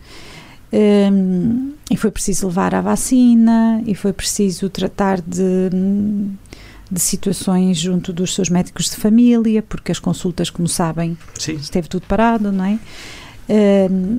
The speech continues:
Speaker 1: mas passámos a ter uma relação, e as próprias instituições, isso foi bom, passámos a ter uma re-, uma, uma relação direta com o, com os serviços de saúde, passámos a ter uma relação direta com a educação. Eu, eu acho até,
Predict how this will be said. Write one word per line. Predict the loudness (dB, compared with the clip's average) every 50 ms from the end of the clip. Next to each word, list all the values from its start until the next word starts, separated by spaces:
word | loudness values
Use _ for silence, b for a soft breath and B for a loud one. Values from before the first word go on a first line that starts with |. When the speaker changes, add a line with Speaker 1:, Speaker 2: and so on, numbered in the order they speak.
| -2 0
Speaker 1:
mas | 2 0 2
passámos | 0 0 0 0 0 0 -2 -2 -2
a | -4
ter | -2 0 0 2
uma | 4 4 4
relação, | 2 4 2 2 2 2 2 2 2 4 4
e | 4
as | 4 2
próprias | 2 0 0 2 0 0 2
instituições, | 0 0 2 0 -2 -2 -2 2 2 2 4
isso | 2 0 0
foi | 0 0 0
bom, | 2 2 2 2 2 2 0 -2 B B B B B B B B B -2
passámos | -2 0 2 2 2 2 2
a | 0
ter | 0 0 2
uma | 2 2 2
re-, | 2 0 -2 0
uma, | 2 4 4 4 4 4 4 4 4 4 2 2
uma | 2 2 2 4
relação | 4 2 2 2 2 2 4
direta | 4 4 4 2 2 0 0 -2
com | -2 0 0 0
o, | 2 2 2 2 0 0 0 0 0 0 0 0 0 -2 -2
com | -2 0 0
os | 0 -2
serviços | -4 -2 -2 -2 0 0
de | 0
saúde, | 0 2 2 4 4 2 2 2 0 -2 -2 -4 B B B B B B B
passámos | -4 -2 0 0 0 0 -2
a | -2
ter | -2 -2 0 0
uma | 0 0
relação | 0 0 0 0 0 0
direta | 2 2 0 0 0 -2
com | -4 -2 -2 0 0 2 2
a | 2 2 2
educação. | 0 0 -2 -2 -2 -4 -2 0 2 2 4 4 2 2 0 -4 -6 B B B B B B B B B B
Eu, | 0 2 2 4 4 2 4 4
eu | 4
acho | 2 2 2 0 0 -2
até, | -2 0 0 0 2 2 2 0